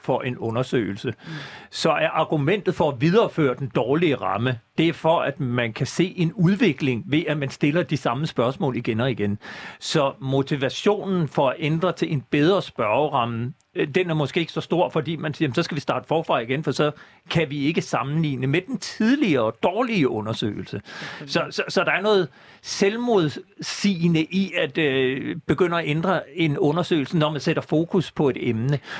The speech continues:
Speaker 1: Og derfor er det meget uheldigt, at man har lavet en, en spørgeramme, som kommer skidt fra start. Og, og, og det har jeg også hørt flere steder, at, at måden, man spørger på, simpelthen, øh, spænder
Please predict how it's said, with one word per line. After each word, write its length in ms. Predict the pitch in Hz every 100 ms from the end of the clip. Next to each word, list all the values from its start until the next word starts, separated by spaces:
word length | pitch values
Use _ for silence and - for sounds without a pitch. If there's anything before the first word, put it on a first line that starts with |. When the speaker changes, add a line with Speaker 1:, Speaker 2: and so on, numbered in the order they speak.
| -
Speaker 1:
Og 140 | -
derfor 200 | 170 175
er 140 | - 143
det 140 | 185 - -
meget 300 | 98 101 147
uheldigt, 500 | 160 107 262 269 165 -
at 160 | 139
man 180 | 139 123
har 120 | 110
lavet 500 | 135 120 113 120 135 -
en, 280 | 135 117 104 - - - -
en 180 | 131 123
spørgeramme, 880 | 107 - 117 117 131 123 110 110 117
som 440 | 113 - - 139 123
kommer 300 | - 143 139
skidt 260 | - 240
fra 140 | - -
start. 360 | - 107 -
Og, 140 | - 135
og, 160 | - 147
og 100 | 165
det 120 | 147 170
har 60 |
jeg 140 | 175 170
også 360 | 160 190 202
hørt 260 | 139 135 -
flere 260 | 123 117
steder, 340 | 117 120 110 120
at, 240 | - 123
at 160 | 127 120
måden, 320 | 117 120 143
man 120 | 123
spørger 300 | - 135 127
på, 180 | 135 123
simpelthen, 440 | 160 160 156 160 - - - - - -
øh, 140 | - 156
spænder 480 | - - 180 147